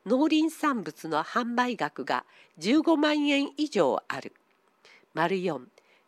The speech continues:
令和三年及び比較した年分の確定申告、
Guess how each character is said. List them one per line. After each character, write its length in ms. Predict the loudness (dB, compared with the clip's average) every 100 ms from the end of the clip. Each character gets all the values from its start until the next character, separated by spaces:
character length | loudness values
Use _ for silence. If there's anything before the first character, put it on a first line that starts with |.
| 0
令 220 | 2 4
和 140 | 2
三 340 | 0 -2 0 -2
年 220 | -4 -4 -2
及 240 | 0 0
び 240 | -4 -12 -12 -20
比 120 | -12 -2
較 320 | -2 -2 -6
し 160 | -6
た 160 | 2 2
年 300 | 2 -2 -2
分 260 | -6 -8 -2
の 180 | -4 -4 _ _
確 260 | -4 -4 -4
定 240 | 0 0
申 300 | 0 -4 -6
告、 400 | -6 -12 -12 -12